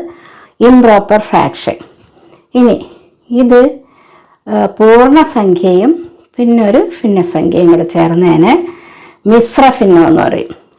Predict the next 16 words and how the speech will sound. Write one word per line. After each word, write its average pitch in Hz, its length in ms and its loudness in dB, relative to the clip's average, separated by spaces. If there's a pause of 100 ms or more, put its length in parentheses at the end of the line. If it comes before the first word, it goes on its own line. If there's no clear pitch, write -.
(120)
അതായത് 196 460 -2 (100)
മിക്സഡ് 202 440 -4 (480)
ഫ്രാക്ഷൻ. - 480 -2 (760)
അപ്പോൾ 269 200 2 (260)
മൂന്ന് 226 360 2
തരം 214 280 2
ഭിന്നസംഖ്യകളും 208 1080 -4 (400)
മനസ്സിലായി 185 520 2
എന്ന് 196 180 2
ഞാൻ 190 300 2
വിചാരിക്കുന്നു. 160 500 0
ഇനി 262 220 2 (100)
നമുക്ക് 220 300 0
ഇന്നത്തെ 233 880 -2
കണക്കിലേക്ക് 226 640 0
പോകാം. 233 280 0